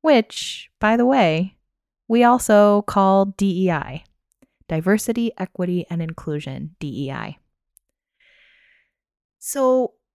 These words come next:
let me start out by saying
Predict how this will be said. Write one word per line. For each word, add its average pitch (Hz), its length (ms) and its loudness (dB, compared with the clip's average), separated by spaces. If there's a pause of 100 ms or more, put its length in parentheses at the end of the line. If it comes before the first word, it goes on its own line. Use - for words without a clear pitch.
(320)
let 359 180 -2
me 480 120 -2
start 190 260 -2
out 107 300 -6 (420)
by 202 200 0
saying 143 560 -4